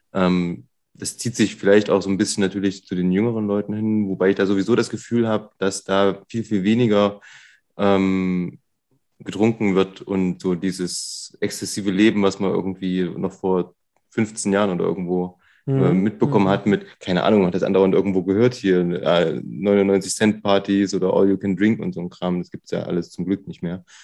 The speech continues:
Speaker 1: sondern man achtet wirklich auf Qualität und es ist auch, ich finde, es ist auch wichtig,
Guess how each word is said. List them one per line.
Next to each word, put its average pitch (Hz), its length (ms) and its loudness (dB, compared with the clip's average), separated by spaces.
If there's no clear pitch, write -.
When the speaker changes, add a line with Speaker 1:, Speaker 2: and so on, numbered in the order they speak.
Speaker 1:
sondern 85 520 -2
man 92 160 0
achtet 95 240 -2
wirklich 92 260 -6
auf - 140 -10
Qualität 92 560 -2
und 92 140 -6
es - 80 -8
ist - 60 -12
auch, - 200 -10
ich - 120 -16
finde, 147 160 4
es - 100 0
ist 131 100 2
auch 120 200 0
wichtig, 131 480 2